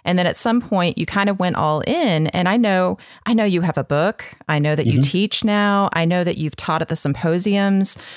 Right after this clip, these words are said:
Speaker 1: Like, at what stage did you go, "Wow, this is something I can basically do for a living," you know?
Speaker 2: Yeah.
Speaker 1: It's sort of like the dream, right? Travel the world and sketch <laughs> and show others the way.
Speaker 2: Well, well, it is.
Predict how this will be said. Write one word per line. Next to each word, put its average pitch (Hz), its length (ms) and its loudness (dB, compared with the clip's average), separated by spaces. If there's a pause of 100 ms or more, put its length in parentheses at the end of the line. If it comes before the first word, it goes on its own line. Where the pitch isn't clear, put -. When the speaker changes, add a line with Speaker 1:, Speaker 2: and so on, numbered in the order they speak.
(120)
Speaker 1:
Like, 202 300 -2
at 190 140 0
what 240 220 0
stage 190 440 0
did 170 180 -2
you 165 80 2
go, 160 160 2
"Wow, 170 420 0
this 185 220 0
is 214 80 0
something 185 320 0
I 156 80 2
can 165 140 -2
basically 156 360 0
do 147 140 -2
for 139 140 -4
a 135 40 -2
living," 156 400 -4 (160)
you 147 140 -4
know? 139 260 -2 (240)
Speaker 2:
Yeah. 107 280 4
Speaker 1:
It's - 100 0
sort 403 140 2
of 240 40 2
like 180 140 0
the 175 80 0
dream, 180 320 2
right? 156 180 0
Travel 175 280 -2
the 175 60 0
world 165 340 0
and 151 180 0
sketch - 560 -2 (320)
<laughs> - 320 -10
and 180 240 0
show 208 220 0
others 196 260 2
the 214 100 -2
way. 190 300 2 (260)
Speaker 2:
Well, 165 380 2
well, 170 180 2
it 160 120 2
is. - 580 -2